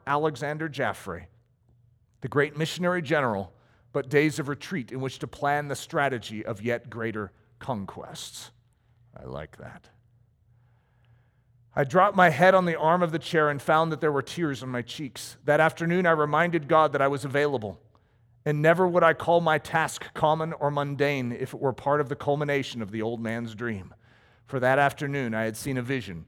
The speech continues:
of the unfinished task. Have you guys seen the vision of the unfinished task? I would say for me, I've seen it, and then it gets blurry. And then I see it,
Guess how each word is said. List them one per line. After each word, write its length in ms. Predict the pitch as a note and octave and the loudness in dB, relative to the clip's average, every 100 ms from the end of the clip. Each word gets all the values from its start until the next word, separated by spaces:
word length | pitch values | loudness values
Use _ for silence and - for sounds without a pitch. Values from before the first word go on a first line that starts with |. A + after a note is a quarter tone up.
| _ _ _ _ | _ _ _ _
of 140 | - G#2 | -12 -8
the 100 | A2 | -6
unfinished 640 | G2 G2 - F2+ F#2 - - _ - | -4 -6 -8 -10 -10 -16 -20 _ -18
task. 500 | F2+ - - - - _ _ _ _ _ _ _ _ _ _ _ _ _ _ | -16 -16 -18 -20 -20 _ _ _ _ _ _ _ _ _ _ _ _ _ _
Have 140 | - G3 | -10 -8
you 80 | |
guys 240 | C4 C4+ A#3+ | -4 -4 -6
seen 300 | - A3+ G#3 | -6 -4 -4
the 60 | |
vision 460 | D#3+ D#3 E3+ C3 D#3+ - | -4 -2 -4 -4 -8 -6
of 160 | B2+ | -6
the 100 | C3+ | -6
unfinished 640 | A#2+ C3+ B2+ C#3 B2 A2 - | -6 -6 -6 -8 -8 -8 -12
task? 640 | - G#2 - - - - - _ _ _ _ _ _ | -14 -14 -14 -14 -16 -18 -20 _ _ _ _ _ _
I 140 | - C#4 | -8 -6
would 160 | C#4 | -6
say 260 | - A3 G3 | -6 -6 -6
for 260 | - F#3+ | -6 -4
me, 360 | E3 D3+ D3 C3+ | -2 -2 -4 -6
I've 200 | - C3+ | -4 -4
seen 280 | - - F#3+ | -4 0 0
it, 220 | C4 - - - _ - | 0 -4 -18 -20 _ -6
and 160 | D3 | -2
then 120 | D3+ D#3+ | 0 0
it 80 | |
gets 160 | D#3 D3 | -2 -4
blurry. 480 | C3+ C#3+ A#2+ F#2 - _ _ _ _ _ _ _ _ _ _ - | -2 -2 -2 -6 -12 _ _ _ _ _ _ _ _ _ _ 0
And 160 | F3 E3+ | 2 4
then 80 | |
I 80 | D3 | 4
see 240 | C#3+ G#3 | 2 0
it, 120 | C4+ | 0